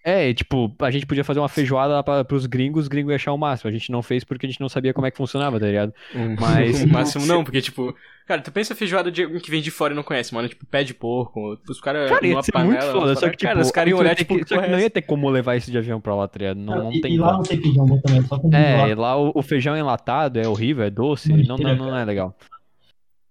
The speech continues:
Speaker 1: Então, basicamente, tipo... Teve um, nesse mesmo dia, dia cultural...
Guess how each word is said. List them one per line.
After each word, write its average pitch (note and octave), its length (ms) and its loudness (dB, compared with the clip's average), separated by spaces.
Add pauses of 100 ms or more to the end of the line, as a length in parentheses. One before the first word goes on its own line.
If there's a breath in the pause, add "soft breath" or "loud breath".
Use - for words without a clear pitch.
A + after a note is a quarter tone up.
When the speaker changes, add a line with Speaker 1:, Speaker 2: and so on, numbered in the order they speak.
(280)
Speaker 1:
Então, D#3+ 560 0
basicamente, C#3+ 500 -4
tipo... C3+ 500 -2 (600)
Teve C3 220 -2
um, D3 160 -4
nesse C#3 320 -4
mesmo D3 260 -2
dia, C3 220 -2
dia B2 160 -2
cultural... B2+ 680 -2